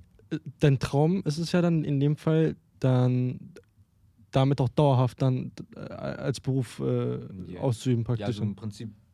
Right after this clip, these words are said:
Speaker 2: wie man so klassisch sagt, Hobby zum Beruf.
Speaker 1: Hobby zum Beruf.
Speaker 2: Genau.
Speaker 1: Okay, ähm, wie weit bist du, weil das ist eher die, äh, kle-, äh, eine wichtige Frage, und zwar viele, viele, ähm, Rapper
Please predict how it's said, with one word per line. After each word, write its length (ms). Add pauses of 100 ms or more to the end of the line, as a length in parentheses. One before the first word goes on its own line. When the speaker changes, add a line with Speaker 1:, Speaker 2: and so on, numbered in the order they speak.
(100)
Speaker 2:
wie 140
man 160
so 80
klassisch 360
sagt, 340
Hobby 160
zum 200
Beruf. 220 (140)
Speaker 1:
Hobby 220
zum 200
Beruf. 400
Speaker 2:
Genau. 400
Speaker 1:
Okay, 240 (400)
ähm, 260
wie 120
weit 240
bist 280
du, 300 (800)
weil 220
das 160
ist 60
eher 100
die, 240
äh, 120
kle-, 180
äh, 180
eine 220
wichtige 340
Frage, 300
und 100
zwar 140
viele, 520
viele, 460
ähm, 240
Rapper 320